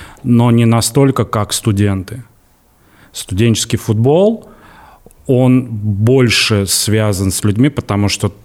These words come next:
ты где-то учился, в большинстве своем ты учился в каком-нибудь большом государственном университете с хорошей, большой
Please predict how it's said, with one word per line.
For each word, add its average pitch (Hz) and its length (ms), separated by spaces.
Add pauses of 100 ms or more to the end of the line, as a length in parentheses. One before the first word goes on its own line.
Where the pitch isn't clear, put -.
(180)
ты 113 100
где-то 98 440
учился, 170 720
в 117 180
большинстве 104 500
своем 101 360
ты 98 100
учился 95 420
в - 40
каком-нибудь 95 500
большом 98 440
государственном 95 760
университете 127 800 (220)
с - 100
хорошей, 113 540
большой 113 560